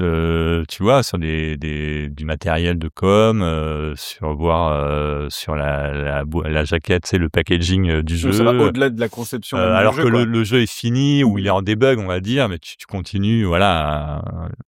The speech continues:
Speaker 1: donc ça, c'est, c'est assez, le spectre est assez large, quoi. Ouais.
Speaker 2: C'est courant que le directeur artistique couvre, euh, tout ça, ou est-ce que souvent le marketing, il mar-, le marketing quand même plus,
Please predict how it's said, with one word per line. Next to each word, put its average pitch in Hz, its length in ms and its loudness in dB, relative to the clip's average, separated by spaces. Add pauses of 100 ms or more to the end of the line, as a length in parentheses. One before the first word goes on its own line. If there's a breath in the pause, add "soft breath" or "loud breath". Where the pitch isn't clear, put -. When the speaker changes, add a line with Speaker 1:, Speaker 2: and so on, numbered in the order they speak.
(220)
Speaker 1:
donc 82 240 -6
ça, 76 220 -2
c'est, 73 460 -4
c'est - 240 -8
assez, 71 360 -6
le 73 160 -4
spectre - 400 -2
est 78 40 2
assez 73 260 -2
large, 107 320 2
quoi. 80 200 -2 (500)
Ouais. - 140 -4 (320)
Speaker 2:
C'est - 160 0
courant 156 320 0
que - 100 -2
le 131 60 4
directeur 127 340 2
artistique 123 400 -4 (540)
couvre, 143 340 0
euh, 113 580 2 (160)
tout 143 140 -8
ça, 180 260 2 (360)
ou 139 160 4
est-ce 131 100 0
que 139 100 -6
souvent 135 280 0
le 139 80 2
marketing, 139 400 -2
il 131 140 0
mar-, 127 240 -2
le 123 80 -2
marketing 123 420 0
quand 127 120 2
même 123 120 0
plus, - 360 -10